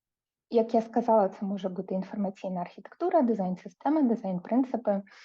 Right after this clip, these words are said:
Є кілька навіть не підходів, а основних артефактів, які мають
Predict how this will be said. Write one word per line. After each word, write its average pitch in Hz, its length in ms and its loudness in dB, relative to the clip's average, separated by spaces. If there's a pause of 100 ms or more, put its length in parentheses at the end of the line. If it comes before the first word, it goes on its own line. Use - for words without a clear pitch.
(260)
Є 247 280 2
кілька 226 720 2 (880)
навіть 240 300 4
не 226 120 8
підходів, 254 840 0 (220)
а 208 140 -2
основних 233 680 2
артефактів, 214 640 -4
які 202 260 -10
мають 208 460 0